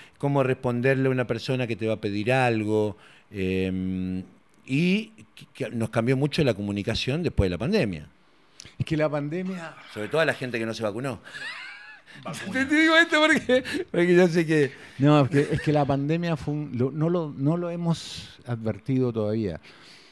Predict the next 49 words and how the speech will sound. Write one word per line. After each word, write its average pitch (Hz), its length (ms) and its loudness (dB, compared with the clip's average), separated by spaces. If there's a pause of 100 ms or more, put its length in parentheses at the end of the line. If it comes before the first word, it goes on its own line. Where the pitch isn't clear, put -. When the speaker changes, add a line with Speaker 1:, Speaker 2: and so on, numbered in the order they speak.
(100)
Speaker 2:
Mi 117 200 2
hijo, 185 300 -2
vivíamos 117 560 -2
acá 107 160 -6
en 110 220 -4
Chile 120 280 -6
y 123 40 -6
se 113 120 -10
fue - 160 -6
a - 40 0
Uruguay 110 300 -2
de 107 100 -4
vacaciones. 110 460 -2
Tú 120 120 -8 (240)
caché 117 240 -14
que 127 60 -4
en 123 80 -2
Uruguay 120 380 0
no 113 160 0
hubo 101 600 0 (120)
encierro. 101 680 -6
A 90 40 -14
la 90 100 -14
gente 147 200 -12
Speaker 1:
Sí. 120 60 -4
Speaker 2:
se 107 80 -4
le 196 60 -4
dijo, - 280 -6 (360)
"Evite 127 280 -2
salir, 107 400 0 (300)
teletrabaje". 107 800 -6 (580)
Eh, 104 340 -8
de 131 180 -4
hecho, 175 300 -4 (320)
los 123 160 -6
primeros 143 320 -2
en 160 60 -8
vacunarse 147 400 -6
fueron 151 200 -6
los 131 80 -4
más 143 120 -6
jóvenes, 165 360 -4
que - 120 -10
son 151 140 -8
los 147 60 -10
que 151 120 -6
más 151 160 -4
se - 120 -4
mueven. 123 420 -4